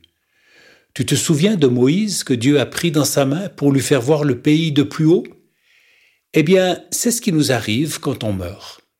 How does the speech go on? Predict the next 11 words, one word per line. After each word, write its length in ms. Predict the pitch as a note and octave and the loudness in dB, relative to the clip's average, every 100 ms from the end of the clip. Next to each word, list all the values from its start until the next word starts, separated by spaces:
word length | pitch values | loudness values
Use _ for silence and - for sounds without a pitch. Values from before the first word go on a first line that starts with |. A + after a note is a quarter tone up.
| _ _ _ _ _ _ - | _ _ _ _ _ _ -4
Il 120 | A#2+ | 2
y 60 | B2 | 2
a 60 | |
beaucoup 380 | A#2 G3 A#3 G3 | 2 0 0 0
de 100 | B2+ | 2
manières 400 | A2 A2+ A2+ G2+ | 2 0 0 -2
différentes 640 | G#2 F3+ - C#3 D#3 - G#2+ | -2 -2 0 0 -2 -4 -6
de 100 | F#2 | -6
partir 440 | G2+ - - G2 | -6 -10 -8 -6
au 60 | G2 | -4
ciel. 480 | - G#2+ G2+ G#2 | -4 -4 -6 -10